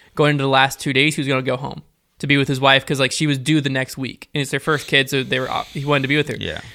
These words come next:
Speaker 1: And then he, like, was in a chance to win it in twenty nineteen.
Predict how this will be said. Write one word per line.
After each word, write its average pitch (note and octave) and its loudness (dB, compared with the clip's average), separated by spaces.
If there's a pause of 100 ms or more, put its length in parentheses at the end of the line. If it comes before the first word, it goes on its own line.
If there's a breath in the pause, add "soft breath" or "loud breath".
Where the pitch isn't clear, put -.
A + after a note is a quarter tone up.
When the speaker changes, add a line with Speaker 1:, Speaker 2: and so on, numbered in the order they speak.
(220 loud breath)
Speaker 1:
And D3+ 4
then D#3 6
he, D3+ 4
like, C#3 4
was C#3 0 (160)
in D#3+ 2
a C#3+ 2
chance C#3+ -2
to C3 -2
win B2+ -2
it - -12
in C#3+ -6
twenty C3 -2
nineteen. B2 -6